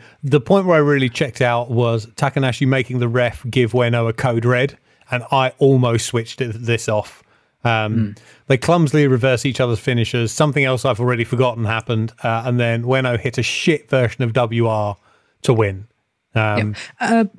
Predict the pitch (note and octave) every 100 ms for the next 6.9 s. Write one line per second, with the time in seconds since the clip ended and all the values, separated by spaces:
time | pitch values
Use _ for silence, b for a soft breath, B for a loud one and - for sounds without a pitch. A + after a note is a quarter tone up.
0 | - F#3+ A#3 G#3+ F#3 - E3+ F#3+ - G#3+
1 | G#3 G3 - E3 C#3+ C#3 C3 B2+ - -
2 | C3 A#2+ A#2+ A#2+ B2 A#2 - D3+ C3 C#3
3 | C3 B2 C3 - C3 A#2+ - B2+ - C3+
4 | B2 C3 B2 B2 A#2 A#2+ A#2+ A#2 G#2+ B2
5 | A#2 A2+ A2 A2 A#2+ A2 - A2+ A#2 A2+
6 | A2+ - A2+ A2 A2+ A#2+ A#2 A#2 G2+